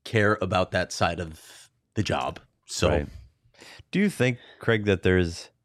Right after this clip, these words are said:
Speaker 2: any chance he's still here when they play on Tuesday?
Speaker 1: Suppose if you can't find a trade partner, there <laughs> is.
Speaker 2: Yeah.
Speaker 1: I mean,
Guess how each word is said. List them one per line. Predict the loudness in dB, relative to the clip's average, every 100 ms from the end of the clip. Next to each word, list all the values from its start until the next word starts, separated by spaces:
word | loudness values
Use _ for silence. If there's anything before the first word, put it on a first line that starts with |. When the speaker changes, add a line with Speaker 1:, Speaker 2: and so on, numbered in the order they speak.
| _ _ _ _ _ _ _ _
Speaker 2:
any | 0 2 2
chance | 0 -2 -2
he's | -4 -4
still | 0 2 2
here | 2 0 2
when | 2
they | 0
play | 0 -2
on |
Tuesday? | -2 -6 -4 -8 -10
Speaker 1:
Suppose | -14 -12 -2 0 0
if | -2
you | -4
can't | -4 -6 0
find | 0 0
a |
trade | 0 0 0
partner, | 0 0 0 0
there | 0 -2 -8
<laughs> | -2
is. | 0 2 0
Speaker 2:
Yeah. | 0 -2
Speaker 1:
I | 2
mean, | 2 4 0